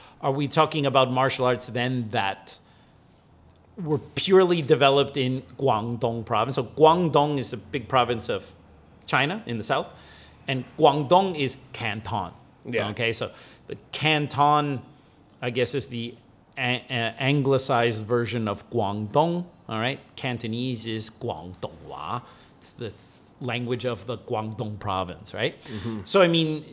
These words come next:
Speaker 1: so what do we mean by Cantonese martial arts? Do we mean martial arts that were exclusively designed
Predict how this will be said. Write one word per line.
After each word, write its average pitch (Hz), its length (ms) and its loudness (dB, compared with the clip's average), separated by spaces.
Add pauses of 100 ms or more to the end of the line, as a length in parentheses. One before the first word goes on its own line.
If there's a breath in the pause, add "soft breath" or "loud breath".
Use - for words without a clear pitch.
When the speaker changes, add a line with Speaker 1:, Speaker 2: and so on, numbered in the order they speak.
(180)
Speaker 1:
so - 160 2
what 175 180 6
do 185 60 8
we 180 160 0
mean 165 280 2
by 139 140 4
Cantonese 135 840 -2
martial 110 360 -4
arts? 101 220 -4
Do 123 60 -6
we 120 120 -2
mean 131 260 0
martial 120 420 0
arts 120 240 0
that 107 180 -4
were 117 120 -4
exclusively 127 840 0
designed 113 680 -4